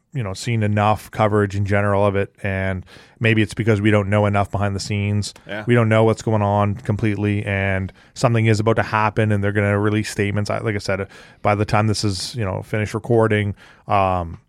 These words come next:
Speaker 2: Who
Speaker 1: I,
Speaker 2: knows?
Speaker 1: I, I wanna hope and believe, like I said, I'm trying to be, you know, just believe the best in every, you know, situation here,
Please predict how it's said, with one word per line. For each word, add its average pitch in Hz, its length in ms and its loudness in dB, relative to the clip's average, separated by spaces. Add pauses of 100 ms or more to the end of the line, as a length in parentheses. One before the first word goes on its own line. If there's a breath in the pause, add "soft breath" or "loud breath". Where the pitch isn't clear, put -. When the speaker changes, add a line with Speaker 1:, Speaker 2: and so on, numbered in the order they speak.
(180)
Speaker 2:
Who - 60 -10
Speaker 1:
I, 110 120 0
Speaker 2:
knows? 98 120 0 (200)
Speaker 1:
I, 117 200 -2
I 127 40 2
wanna 113 300 0
hope 117 300 -2
and 104 120 -4
believe, 110 440 -2
like 107 160 -2
I 107 40 -4
said, 101 160 -4
I'm 98 80 -4
trying 110 160 0
to 110 60 0
be, 104 280 0 (380 loud breath)
you 107 80 -4
know, 95 100 -2
just 101 200 -6
believe 104 500 0
the 101 80 -8
best 101 320 0
in 98 100 -2
every, 101 440 -2
you 123 100 -2
know, 92 140 -6
situation 104 580 -4
here, 95 280 -2